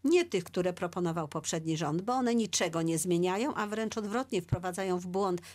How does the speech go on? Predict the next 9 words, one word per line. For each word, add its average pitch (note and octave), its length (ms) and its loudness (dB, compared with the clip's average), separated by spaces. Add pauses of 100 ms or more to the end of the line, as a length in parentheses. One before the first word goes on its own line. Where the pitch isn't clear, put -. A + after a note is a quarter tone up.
(100)
bardzo B3 500 0
wielu F#3+ 260 0
nauczycieli, E3+ 640 -2 (140)
którzy F3 280 -2
uzyskali E3 640 -2 (400)
już, F3 340 0 (100)
y, E3 120 0
prawa E3 320 -4
emerytalne. E3 720 -2